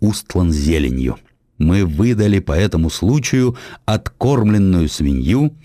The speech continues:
двадцать пять фунтов свежей говядины, банку сухарей, кокосовые орехи и так далее. Много внимания уделили распределению мест. Напротив нас поместились все самоанские дамы Ваилимы.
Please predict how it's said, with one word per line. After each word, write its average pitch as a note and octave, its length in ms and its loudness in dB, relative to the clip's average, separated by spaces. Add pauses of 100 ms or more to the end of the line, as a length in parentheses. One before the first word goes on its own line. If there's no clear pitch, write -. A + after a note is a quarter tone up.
(260)
двадцать B2 800 -2
пять B2+ 220 0
фунтов A2+ 460 0
свежей D#2 400 0
говядины, C3 640 0 (240)
банку F2 500 -2
сухарей, A2 500 -2
кокосовые F2 520 -2
орехи D#3+ 380 0
и - 340 -2
так C#2+ 180 -2
далее. A1+ 320 -8 (560)
Много E2 420 2
внимания C#3 460 2
уделили A2+ 540 2 (240)
распределению E2+ 840 0
мест. B1+ 440 -4 (580)
Напротив D#2 460 -2
нас D#2 260 0
поместились F#2+ 680 0 (180)
все - 500 0
самоанские G2+ 960 0
дамы G2 540 0
Ваилимы. F#2+ 840 2